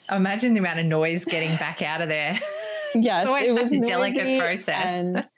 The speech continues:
Speaker 1: <laughs>
Speaker 2: I would wake up so sore, you know,
Speaker 1: Mm, I
Speaker 2: uh,
Speaker 1: bet.
Speaker 2: because of the, you know, the extra weight and,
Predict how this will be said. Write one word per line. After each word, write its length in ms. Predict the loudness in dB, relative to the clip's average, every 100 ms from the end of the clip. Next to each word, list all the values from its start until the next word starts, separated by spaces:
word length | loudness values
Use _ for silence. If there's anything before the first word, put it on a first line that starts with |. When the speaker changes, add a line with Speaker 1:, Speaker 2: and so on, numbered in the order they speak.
| -8
Speaker 1:
<laughs> 260 | -6 -8 -2
Speaker 2:
I 120 | 0
would 200 | 2 2
wake 220 | 2 0 0
up 220 | -2 -2
so 720 | -2 0 0 2 4 4 2
sore, 880 | 0 0 2 2 2 2 0 -2 -4 _ -2
you 120 | 2
know, 340 | 4 2 2 0
Speaker 1:
Mm, 20 |
I 60 | 0 0 0
Speaker 2:
uh, 40 | 0
Speaker 1:
bet. 80 | -2
Speaker 2:
because 720 | -2 0 2 0 0 -6 -10 -4
of 280 | 0 2 4
the, 100 | 4 6 4
you 140 | 4 2
know, 380 | 2 2 0 0
the 160 | 0
extra 420 | 0 -2 -2 0 2
weight 480 | 4 4 2 0 -4 -2
and, 440 | -2 0 0